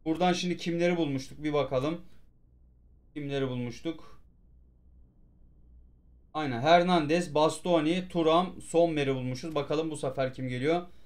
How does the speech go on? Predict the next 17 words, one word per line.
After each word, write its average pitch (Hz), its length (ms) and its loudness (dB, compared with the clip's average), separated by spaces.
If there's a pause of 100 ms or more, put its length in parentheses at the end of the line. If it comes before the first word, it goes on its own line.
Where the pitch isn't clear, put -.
(300)
Bunu 165 200 2
vermeye 156 400 4
devam 156 200 2
edecek 131 260 -2
zaten. 127 340 0
Bütün 160 180 -2
oyuncuları, 139 680 2 (420)
e, 131 340 2 (240)
en 175 240 4
nihayetinde 151 640 4
almış 151 380 2
olacağız 143 360 0
zaten 123 300 0
arkadaşlar. 127 640 0 (880)
Bakalım 139 360 -4
kim 143 200 -6
geliyor? 127 400 -2